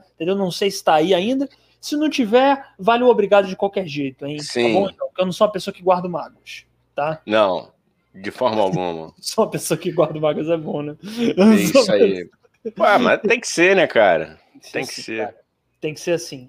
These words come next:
Speaker 1: Ó,
Speaker 2: Ó.
Speaker 1: é... vai lá, vai lá, Igão. Ó, o Checaus falou aqui um negócio. Igão, cadê? Igão de Dora Aventureira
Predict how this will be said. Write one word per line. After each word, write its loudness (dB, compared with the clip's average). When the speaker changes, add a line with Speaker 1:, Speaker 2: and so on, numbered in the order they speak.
Speaker 1:
Ó, 4
Speaker 2:
Ó. 4
Speaker 1:
é... 0
vai 2
lá, 2
vai 0
lá, 0
Igão. -6
Ó, 4
o 2
Checaus 4
falou 0
aqui -4
um 2
negócio. 2
Igão, -2
cadê? -6
Igão 0
de -6
Dora 4
Aventureira 0